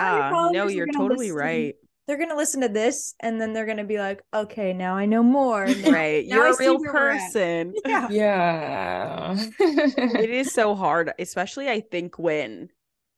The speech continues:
Speaker 2: social media, and it seems like from what you've told us so far, is, like, such an important aspect of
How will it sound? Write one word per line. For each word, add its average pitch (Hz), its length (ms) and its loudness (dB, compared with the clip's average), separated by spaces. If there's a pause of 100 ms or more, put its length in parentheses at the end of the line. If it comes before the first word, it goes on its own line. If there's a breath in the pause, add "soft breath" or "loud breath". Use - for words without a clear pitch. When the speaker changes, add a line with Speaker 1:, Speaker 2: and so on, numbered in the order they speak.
(160)
Speaker 2:
social 190 560 -8
media, 147 480 -4
and 214 160 0
it - 120 -8
seems 165 240 -10
like 175 200 -2
from 160 180 -2
what 143 140 0
you've 165 140 -6
told 156 200 -8
us 160 120 -6
so 151 160 -4
far, 131 340 -4
is, 175 160 -6
like, 135 220 -6
such - 420 -8
an 160 60 -4
important 160 420 -4
aspect 175 520 -4
of 160 120 -6